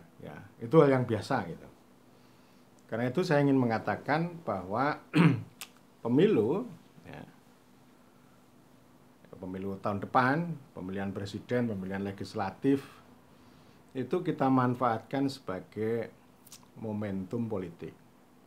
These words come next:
bagi desa. Tentu melalui pergerakan kepala desa dan perangkat. Ya, kita,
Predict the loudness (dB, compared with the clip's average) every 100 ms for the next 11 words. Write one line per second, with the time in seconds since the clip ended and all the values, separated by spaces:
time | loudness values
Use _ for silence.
0 | -20 -18 -16 -14 -14 -14 -14 -16 -20 -20
1 | -20 -20 -20 -20 -20 -20 -16 -12 -4 -2
2 | -2 -4 -4 -6 -6 -8 -12 -10 -10 -8
3 | -8 -8 -8 -12 -12 -12 -10 -10 -8 -10
4 | -10 -10 -12 -14 -16 -18 _ _ -20 -18
5 | -14 -12 -12 -6 -4 -4